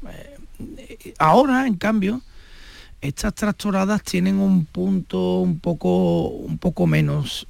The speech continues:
mm, civilizado, por decirlo de una manera, eh, suave. Y, y, y me consta, porque, bueno, insisto, he hablado con, con importantes agricultores en los últimos días, me consta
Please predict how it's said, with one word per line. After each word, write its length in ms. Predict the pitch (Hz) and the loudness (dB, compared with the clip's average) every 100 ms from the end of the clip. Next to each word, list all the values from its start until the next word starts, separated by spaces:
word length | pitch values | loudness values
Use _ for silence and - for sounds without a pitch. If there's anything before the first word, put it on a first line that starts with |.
| - | -14
mm, 480 | - 78 - - - | -12 -10 -10 -12 -12
civilizado, 720 | - 151 139 131 - 117 92 - | -6 -2 0 -2 -2 -4 -4 -6
por 160 | - 120 | -8 -6
decirlo 480 | 117 - 135 127 127 | -4 -4 -4 -4 -2
de 40 | |
una 140 | 131 | -2
manera, 640 | 127 123 123 120 120 117 110 - - - - - | -2 -2 -2 0 0 -2 -4 -8 -16 -18 -8 0
eh, 320 | 135 131 127 | 2 4 2
suave. 440 | - 123 107 - - - - - | 0 0 0 -2 -6 -20 -20 0
Y, 380 | 233 233 208 - | 6 8 8 6
y, 400 | 208 202 190 190 185 | 4 6 6 6 4
y 40 | 190 | 4
me 160 | 160 | 4
consta, 640 | - 233 277 - - 233 415 - - - - - | 4 6 6 2 -2 -2 -2 -10 -20 -20 -20 -12
porque, 480 | 139 139 - 135 - | -8 -8 -8 -10 -8
bueno, 320 | - 139 214 - - - | -8 -4 -4 -4 -14 -6
insisto, 500 | 151 - 175 - - | -4 -2 -4 -2 0
he 80 | 135 | 0
hablado 360 | 135 143 143 | 0 0 0
con, 520 | 143 143 143 147 143 - | -2 -2 0 -2 -2 -4
con 440 | 143 143 143 143 143 | -4 0 0 0 2
importantes 580 | 151 - 127 156 147 160 | 2 0 0 2 4 4
agricultores 680 | 160 151 151 147 196 185 | 4 2 -2 0 2 4
en 140 | 160 139 | 4 4
los 100 | 135 | 2
últimos 460 | 147 - 175 160 | 0 2 2 4
días, 200 | 180 214 | 4 4
me 240 | 190 160 131 | 4 2 0
consta 600 | 180 220 240 - 254 | 2 4 4 2 -2